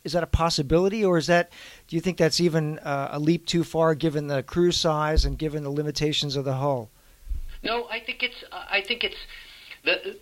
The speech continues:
Speaker 2: to me, the primary question is the limitations of the hull vis-a-vis how much weight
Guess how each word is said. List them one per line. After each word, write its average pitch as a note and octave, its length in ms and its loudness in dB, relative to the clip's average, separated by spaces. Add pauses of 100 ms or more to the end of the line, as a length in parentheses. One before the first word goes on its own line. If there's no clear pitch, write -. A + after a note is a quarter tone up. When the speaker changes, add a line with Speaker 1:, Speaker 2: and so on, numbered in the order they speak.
(160)
Speaker 2:
to F#3 60 0
me, A#3+ 320 4
the F#3+ 60 -2
primary F#3+ 560 0
question D#3+ 500 -2
is D#3 240 -8
the C#3+ 80 -6
limitations D#3+ 840 -2
of B2 80 -12
the C#3 100 -2
hull B2 420 -4 (320)
vis-a-vis C3 920 0 (680)
how F3+ 360 -2
much E3 280 -4 (300)
weight D3+ 320 0